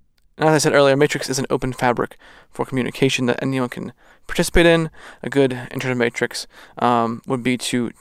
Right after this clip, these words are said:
check out their flagship app called Riot. That's how you can, you can use that. You can create a, an account through matrix dot org, which is their server.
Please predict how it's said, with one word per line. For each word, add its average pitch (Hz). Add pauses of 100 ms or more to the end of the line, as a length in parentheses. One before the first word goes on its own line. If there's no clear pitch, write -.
check -
out 123
their 120
flagship 131
app 131
called 120
Riot. 123 (420)
That's 135
how -
you 123
can, 120
you -
can 123
use 123
that. 123
You 123
can -
create 123 (160)
a, 117 (100)
an 117
account 127 (360)
through 175
matrix 139
dot 131
org, 147 (100)
which -
is 123
their 131
server. 127